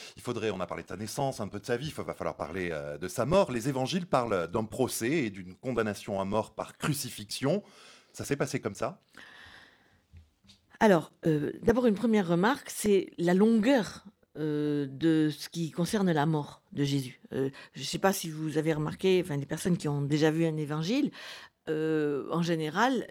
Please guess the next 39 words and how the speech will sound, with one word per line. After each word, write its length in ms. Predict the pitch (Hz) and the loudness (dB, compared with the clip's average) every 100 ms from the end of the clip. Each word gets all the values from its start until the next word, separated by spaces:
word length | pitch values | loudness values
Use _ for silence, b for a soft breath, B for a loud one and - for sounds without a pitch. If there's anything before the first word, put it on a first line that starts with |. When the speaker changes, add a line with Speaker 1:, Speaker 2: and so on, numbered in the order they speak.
| - | -10
Speaker 2:
ce 140 | - 170 | -14 -14
qui 120 | 160 | -8
concerne 320 | 214 214 190 | -4 -2 -2
la 100 | 165 | -2
mort 160 | 165 160 | -2 -2
de 80 | 160 | -4
Jésus 340 | 160 151 165 | -4 -4 -6
et 40 | |
sa 140 | 151 143 | -6 -8
crucifixion, 560 | - 143 147 160 233 | -10 -12 -10 -8 -6
ça 160 | 233 151 | -4 -6
prend 320 | - 175 190 B B | -4 -2 -2 B B
à 100 | 180 | -8
peu 140 | 156 160 | -6 -6
près 340 | - 220 - - | 0 0 0 -2
au 80 | |
moins 160 | 180 220 | 0 4
la 120 | 196 | 4
moitié, 500 | 180 180 180 214 - _ _ | 4 2 2 -4 -4 _ _
hein. 120 | - 135 B | -14 -14 B
C'est-à-dire 280 | - 165 196 | -2 0 0
qu'il 120 | - | 0
y 20 | |
a 20 | 160 | 0
un 80 | |
petit 160 | 165 196 | 0 -4
peu 180 | 180 180 | 0 0
sur 200 | 180 156 | 0 -2
le 60 | |
début, 240 | 151 190 254 B B | 0 0 -4 B B
et 180 | 165 - B - | -4 -4 B 0
la 120 | 175 | 2
mort, 220 | 190 165 | 2 2
euh, 80 | 160 - | -2 -6
et 480 | 123 - - - | -8 -8 -8 -8
la 100 | 127 | -6
crucifixion, 640 | 139 143 143 147 - 190 170 | -6 -8 -8 -6 -4 -2 -2
euh, 220 | - - | -6 -10
enfin, 220 | - 139 | -10 -8